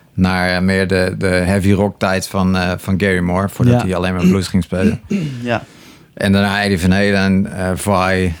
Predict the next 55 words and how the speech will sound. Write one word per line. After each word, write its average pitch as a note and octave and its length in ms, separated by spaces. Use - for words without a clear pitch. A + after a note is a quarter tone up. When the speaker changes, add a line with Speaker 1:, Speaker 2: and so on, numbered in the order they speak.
Speaker 1:
en, F#2 260
en F#2 160
alle G#2+ 140
Speaker 2:
Ja. A2 100
Speaker 1:
shredders F#2+ 480
uit, F2+ 180
Speaker 2:
Ja. G2+ 180
Speaker 1:
eh, F2+ 60
uit F#2 180
de F#2+ 60
jaren F#2 200
tachtig. G#2 380
Dus E2 140
dat F#2+ 160
is, F#2 220
eh, F#2 240
ja, F#2 280
als G#2 240
je G2+ 120
zo G2+ 160
serieus G2+ 460
bent F2+ 200
als E2+ 120
ik F#2+ 260
en F#2 280
die F#2 120
muziek F2+ 360
toch G#2 160
al G2 80
tof F2+ 220
vindt, F2 200
dan A2+ 100
Speaker 2:
Mm. G#2+ 60
Speaker 1:
is G2 120
dat, F2+ 200
was F2 200
het - 100
perfecte G2 520
decennium F2 600
om, F2 280
<laughs> C3 100
Speaker 2:
Ja, B2+ 380
ja, B2 120
Speaker 1:
om, A2 100
Speaker 2:
ja, G2+ 160
ja, F#2+ 140
Speaker 1:
eh, F#2+ 60
om G2+ 80
Speaker 2:
ja. G2 60
Speaker 1:
gitaar A2 380
te G2+ 60
leren F#2 220
spelen F#2 360
Speaker 2:
Ja. G#2 100
Speaker 1:
van, F#2+ 180